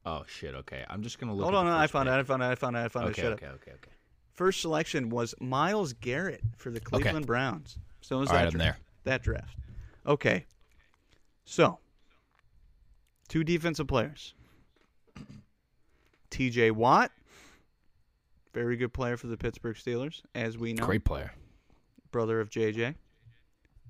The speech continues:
Speaker 2: Derek Barnett. He went to
Speaker 1: Who's that?
Speaker 2: <laughs> Exactly. He's
Speaker 1: It
Speaker 2: a
Speaker 1: has to
Speaker 2: cur-,
Speaker 1: be,
Speaker 2: he's currently
Speaker 1: it has to be that guy. It's a trick question.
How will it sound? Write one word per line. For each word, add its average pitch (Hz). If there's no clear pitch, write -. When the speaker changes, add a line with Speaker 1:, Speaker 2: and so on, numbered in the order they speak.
Speaker 2:
Derek 170
Barnett. 160
He 127
went 123
to 113
Speaker 1:
Who's 98
that? 69
Speaker 2:
<laughs> -
Exactly. 120
He's 160
Speaker 1:
It -
Speaker 2:
a 117
Speaker 1:
has 110
to -
Speaker 2:
cur-, 160
Speaker 1:
be, 101
Speaker 2:
he's 139
currently 165
Speaker 1:
it 120
has 156
to -
be 135
that 110
guy. 71
It's 95
a 92
trick 120
question. -